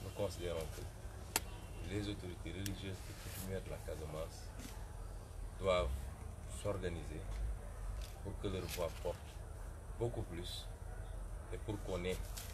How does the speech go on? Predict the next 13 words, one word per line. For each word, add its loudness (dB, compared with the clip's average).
au 4
niveau, 2
au 0
plus 4
haut 4
sommet 2
de 2
l'État, 4
un 4
interlocuteur, 0
un 0
vrai 6
interlocuteur, 0